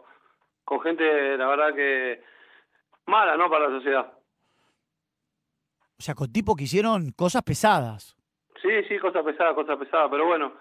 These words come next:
Speaker 1: uno tiene que estar fuerte ahí, saber cuidarse y, y respeto, respeto a todos.
Speaker 2: Ujú. ¿Y, y, mm,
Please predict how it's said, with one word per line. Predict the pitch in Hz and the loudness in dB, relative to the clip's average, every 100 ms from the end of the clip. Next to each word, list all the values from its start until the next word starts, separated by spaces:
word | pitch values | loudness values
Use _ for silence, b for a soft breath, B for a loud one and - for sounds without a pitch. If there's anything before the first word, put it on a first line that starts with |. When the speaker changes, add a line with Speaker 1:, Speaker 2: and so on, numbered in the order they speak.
| B B B B B | B B B B B
Speaker 1:
uno | 165 170 165 | -2 0 0
tiene | 151 170 | 0 0
que | |
estar | 151 160 143 | 2 0 2
fuerte | 196 208 180 | 2 2 2
ahí, | 180 202 196 | 2 4 2
saber | 175 156 175 | 2 0 0
cuidarse | 156 160 180 214 202 185 165 139 123 120 | -2 2 4 2 2 0 2 0 -2 -8
y, | 120 120 117 107 104 b b b b - | -10 -12 -12 -14 -18 b b b b -6
y | 131 | -2
respeto, | 135 139 170 120 104 - | -2 0 0 0 -6 -10
respeto | - 127 165 156 147 139 131 | -6 -2 0 2 2 4 2
a | 131 | 0
todos. | 135 143 113 - _ _ | 0 -2 -2 -8 _ _
Speaker 2:
Ujú. | 120 123 117 b b b b | -8 -6 -8 b b b b
¿Y, | 165 185 180 175 170 | -2 -2 -2 0 2
y, | 165 | 0
mm, | 165 165 | 0 -2